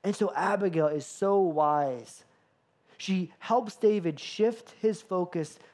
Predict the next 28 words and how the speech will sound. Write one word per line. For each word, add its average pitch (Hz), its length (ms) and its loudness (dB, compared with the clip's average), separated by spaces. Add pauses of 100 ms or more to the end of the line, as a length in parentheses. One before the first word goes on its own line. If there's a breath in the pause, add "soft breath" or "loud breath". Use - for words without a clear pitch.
(100)
towards 185 380 0
God. 156 200 2
Look 226 280 0
at 160 260 -4
God. 170 340 0 (180 loud breath)
He 240 160 0
is 185 100 -2
so 240 400 2
big. 185 360 2
You 247 160 0
are, 196 100 2 (220)
you 254 160 0
are 214 200 0
in 269 280 2
his 226 340 0
money 196 300 0
pouch. 170 480 -2 (240 loud breath)
You 254 200 2
are 247 120 2
secure 233 560 -4
and 175 180 -2
safe, 196 500 0 (480 soft breath)
and 160 200 -2
God 185 340 4
will 214 120 -2
take 180 240 -2
care 156 280 -2
of 143 180 -2